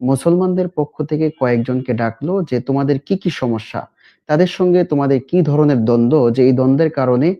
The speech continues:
তারা আমাদের দেশে এসে বলছে তোমাদেরকে বের করে দেওয়ার জন্য?" তখন মুসলমানদের পক্ষ থেকে রাসূলুল্লাহ সাল্লাল্লাহু আলাইহি ওয়াসাল্লামের চাচাতো ভাই, তিনি যে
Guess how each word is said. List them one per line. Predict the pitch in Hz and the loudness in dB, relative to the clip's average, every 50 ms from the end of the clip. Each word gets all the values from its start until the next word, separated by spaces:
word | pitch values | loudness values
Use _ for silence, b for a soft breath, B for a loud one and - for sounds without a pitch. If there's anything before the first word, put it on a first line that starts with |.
| b b b b b b | b b b b b b
তারা | - 156 175 175 135 135 139 | -2 0 2 2 2 2 0
আমাদের | - - 131 135 135 135 156 143 131 | 0 0 0 2 4 4 4 4 4
দেশে | 135 135 123 - 160 147 | 2 0 0 0 -2 -2
এসে | 135 - - 139 | -2 -2 -4 -4
বলছে | 120 117 117 117 117 - 175 175 | -2 0 0 0 -2 -2 -6 -6
তোমাদেরকে | - 135 127 120 117 113 110 139 120 113 104 | -4 -4 -2 -2 -2 -2 -2 -2 -2 -2 0
বের | 98 117 139 151 147 | 0 2 2 2 0
করে | - 135 120 117 | 0 0 0 0
দেওয়ার | 101 110 107 113 113 110 | 0 0 0 -2 -2 -2
জন্য?" | 131 131 123 107 92 90 _ _ _ _ b b b b b b | -2 -2 -2 -2 -4 -6 _ _ _ _ b b b b b b
তখন | - 165 165 208 190 160 | -6 -2 0 2 2 4
মুসলমানদের | 156 156 - 175 185 190 190 185 180 190 180 | 2 2 2 0 2 2 2 2 2 0 -2
পক্ষ | 180 160 143 - - 170 | -2 -2 -4 -4 -4 -10
থেকে | 160 - 127 113 - 127 139 170 226 247 _ _ _ _ _ - 127 | -6 -6 -6 -4 -2 -2 -2 -2 -2 -6 _ _ _ _ _ -10 -8
রাসূলুল্লাহ | 123 - 165 165 165 156 151 147 139 | -6 -2 0 0 2 2 0 -2 -2
সাল্লাল্লাহু | - - 139 131 127 123 127 131 127 127 127 | -2 -2 -2 0 0 0 0 -2 -2 -2 -4
আলাইহি | 123 123 120 | -4 -4 -4
ওয়াসাল্লামের | 120 - 131 131 127 127 127 123 120 _ | -6 -4 -4 -2 -2 -2 -4 -6 -8 _
চাচাতো | - 135 127 127 - 175 175 160 123 | -4 -2 -2 -2 -2 -2 -2 -2 -2
ভাই, | 117 113 135 170 175 | -2 -2 -2 -4 -4
তিনি | - 127 123 127 123 | -4 -4 -2 -2 -2
যে | 117 123 123 123 123 123 | -2 0 0 0 0 -2